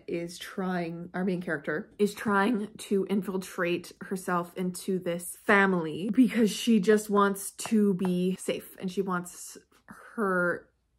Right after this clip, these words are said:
chosen sister to also be safe. Like, she wants to set up a life for them. She's a con woman and has been for a number of years. And she has a very interesting,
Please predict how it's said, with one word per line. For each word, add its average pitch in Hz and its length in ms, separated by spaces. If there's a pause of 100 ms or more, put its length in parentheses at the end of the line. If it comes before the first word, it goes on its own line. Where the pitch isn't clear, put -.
chosen 208 380
sister 180 360
to 170 280
also 165 300
be - 160
safe. - 260
Like, - 140
she - 140
wants 180 300
to 202 100
set 180 200
up - 140
a 180 60
life 185 260
for - 80
them. 185 320
She's 175 300
a 170 80
con 185 440
woman 156 300
and 175 160
has 170 260
been 151 360
for 160 200
a 151 200
number 156 340
of - 80
years. - 440 (360)
And 190 140
she 185 80
has 185 180
a 180 60
very 180 420
interesting, 180 720